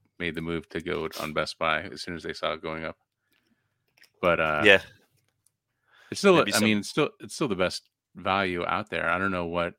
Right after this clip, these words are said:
Speaker 1: uh, I don't know what, what the kind of thinking was there.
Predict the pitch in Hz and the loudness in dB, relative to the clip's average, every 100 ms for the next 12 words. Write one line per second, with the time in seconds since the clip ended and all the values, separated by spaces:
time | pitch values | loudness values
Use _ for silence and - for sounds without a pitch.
0 | _ _ 95 87 82 80 80 80 - _ | _ _ -8 -4 -4 -6 -6 -10 -14 _
1 | _ _ _ 92 90 82 87 - _ _ | _ _ _ -8 -6 -6 -8 -10 _ _
2 | - 98 - - - 87 87 - 90 87 | -16 -14 -12 -12 -8 -8 -8 -12 -10 -8
3 | 85 82 80 - - _ _ _ _ _ | -6 -6 -8 -10 -14 _ _ _ _ _
4 | _ _ - 87 82 80 82 | _ _ -6 -2 0 -2 -6